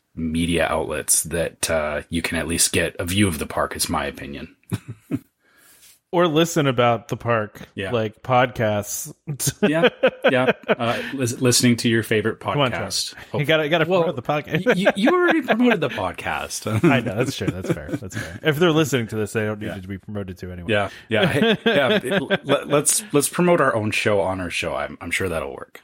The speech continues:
Speaker 2: That, that's a great idea. I think it's a great idea. <laughs>
Speaker 1: It's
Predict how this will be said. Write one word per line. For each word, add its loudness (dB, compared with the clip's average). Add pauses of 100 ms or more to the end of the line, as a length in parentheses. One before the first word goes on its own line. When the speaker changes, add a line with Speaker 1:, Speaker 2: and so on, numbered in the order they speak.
(200)
Speaker 2:
That, 2
that's -4
a -8
great -4
idea. 0 (240)
I -6
think -2
it's 2
a -8
great -4
idea. -6 (100)
<laughs> -20
Speaker 1:
It's -2